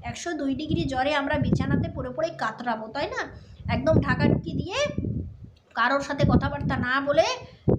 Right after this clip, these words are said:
পড়ে থাকবো বিছানাতে। তো আ-, শিশি দাদা কি করতেন? আচার্য দেব সেই ঘটনাটা বললেন। একশো দুই ডিগ্রি জ্বরে বাথরুমে গিয়ে মাথায় জল টল দিয়ে সে মাথা আঁচড়ে বসলেন,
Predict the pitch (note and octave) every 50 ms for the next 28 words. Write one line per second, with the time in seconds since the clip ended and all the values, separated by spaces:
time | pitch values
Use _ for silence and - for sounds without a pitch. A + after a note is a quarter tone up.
0 | - - - - - - - - - - - D4 C#4+ C#4+ - D#4+ D#4 C#4 C#4 B3+
1 | A#3+ - - - - - - - - F#3 G3+ - - - - - - - - A3+
2 | A#3 A#3 A#3 - - - C#4 - E4 D4 C4+ B3+ C4+ C#4+ C#4 - D4 C#4+ C#4+ C4+
3 | C4+ D4 E4 G#4 - - - A#3+ - - B3 A#3+ B3 C4 B3+ C4 - - - C#4
4 | C#4 - B3 A3 A3 G#3+ G#3+ G#3+ G3+ G3+ F#3+ F#3+ F#3 F#3 F#3+ F#3 - - - -
5 | - - - - - - _ - B3+ B3 B3 - F4 D#4+ C#4 C#4+ D#4 D#4+ E4+ F#4+
6 | F#4+ F#4+ F#4+ G#4+ F4 E4+ E4 D#4+ D4 C4 - - - - - - - - A#3 A#3+
7 | C#4 C#4+ D4 C#4+ - - G4+ G4+ G4+ D#4 C#4+ - E4 E4 E4 D#4 C4 A3+ - -
8 | - - _ _ - B3+ B3+ C4+ D4 D4 - F4+ F#4 F4+ - D4+ D4 D4 D#4 D4+
9 | D4+ E4+ E4+ E4+ E4+ E4 D#4+ E4 E4 D#4+ - D#4+ D#4 C#4+ C4+ C4 C4+ C4+ - D#4
10 | D4+ D4 C4+ C#4 - - - - - - - B3 B3+ B3+ C#4+ D4 D4+ C#4+ C4 B3+
11 | A#3 A#3+ B3+ B3+ B3 A#3+ A3 G#3 G3+ G3+